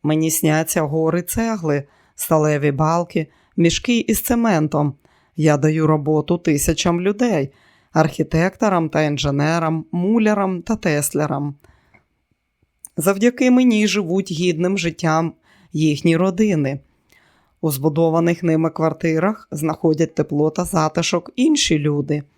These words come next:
Моїми торговими комплексами ходять щасливі покупці. Я намагаюсь наблизити майбутнє». Лара ніяково усміхнулася.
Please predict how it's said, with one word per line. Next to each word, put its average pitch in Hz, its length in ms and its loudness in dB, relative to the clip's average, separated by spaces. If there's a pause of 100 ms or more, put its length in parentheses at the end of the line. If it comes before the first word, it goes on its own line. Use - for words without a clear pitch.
(500)
Моїми 156 380 2
торговими 156 640 0
комплексами 170 760 0
ходять 147 400 0
щасливі 160 560 0
покупці. 165 720 -2 (640)
Я 151 540 -2
намагаюсь 165 640 0
наблизити 185 600 -2
майбутнє». 202 760 0 (680)
Лара 156 320 0
ніяково 156 640 -2
усміхнулася. 151 1040 -4